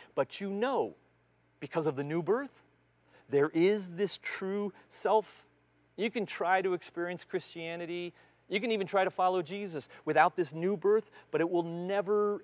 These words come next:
ever get you to where you want to go. There is this thing called this new birth where you discover, "Wow, I actually am the hope that God wants to plant inside of me." And you know it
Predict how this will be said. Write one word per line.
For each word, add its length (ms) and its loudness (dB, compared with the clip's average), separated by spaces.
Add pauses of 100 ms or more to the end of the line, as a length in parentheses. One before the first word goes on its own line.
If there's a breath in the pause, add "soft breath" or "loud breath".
(100)
ever 240 0
get 320 -8
you 120 -10
to 140 -8
where 260 0
you 200 -8
want 240 -6
to 80 -14
go. 320 -4 (500)
There 140 0
is 100 -4
this 160 -4
thing 220 2
called 260 2
this 160 -4 (240 loud breath)
new 280 0
birth 300 0
where 120 0
you 200 -2
discover, 520 -2
"Wow, 340 -2 (340 loud breath)
I 200 -2
actually 640 -6
am 380 -4 (380)
the 80 -4
hope 360 0
that 160 -2
God 220 6
wants 260 -2
to 80 -2
plant 460 -4 (240 loud breath)
inside 840 0
of 160 0
me." 320 -6 (180)
And 180 -4
you 140 -2
know 480 2
it 160 -4